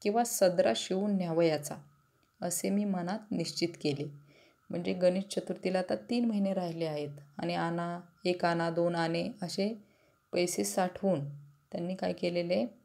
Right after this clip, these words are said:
एक रुपयाभर त्या ठिकाणी त्यांना अंदाज आहे की एक रुपयाभर जमेल आणि त्या एक रुप-, तो एक रुपया जमल्यानंतर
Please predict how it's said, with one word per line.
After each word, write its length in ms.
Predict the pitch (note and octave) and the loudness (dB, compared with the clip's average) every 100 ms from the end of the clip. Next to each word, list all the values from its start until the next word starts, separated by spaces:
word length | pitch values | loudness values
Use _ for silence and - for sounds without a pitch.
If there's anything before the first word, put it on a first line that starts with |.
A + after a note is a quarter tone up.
| _ _ _ F3+ | _ _ _ 0
एक 240 | F3+ F#3 | 0 0
रुपयाभर 520 | F3+ - E3 D#3+ F3 | 0 2 2 4 0
त्या 160 | F3+ F3 | 0 -2
ठिकाणी 380 | F3 E3+ D#3+ E3+ | -2 -6 -6 -6
त्यांना 480 | E3+ E3 E3 F3 - - | -4 -4 -6 -6 -8 -4
अंदाज 380 | F3+ E3+ F3 F3+ | -2 2 2 2
आहे 200 | F3 F#3+ | 2 -2
की 200 | - F3+ | 0 0
एक 140 | F3+ | 0
रुपयाभर 520 | F3 E3+ E3 D#3+ F3 G#3 - E3+ | 0 2 4 4 2 0 -4 2
जमेल 380 | E3+ E3+ F3 A3+ - - _ _ | 4 6 4 2 -4 -20 _ _
आणि 200 | - E3 E3+ | -2 0 2
त्या 120 | F#3+ F#3+ | 2 2
एक 240 | F#3 F3 F3 | 2 0 0
रुप-, 240 | F3 - - _ G3+ | -4 -6 -20 _ 4
तो 80 | |
एक 200 | G3 F#3 | 4 4
रुपया 360 | F3 F3 F3 F3+ | -2 0 4 4
जमल्यानंतर 840 | F3 E3 D#3+ E3 F3+ F#3 - D3+ | 4 2 2 0 0 2 2 2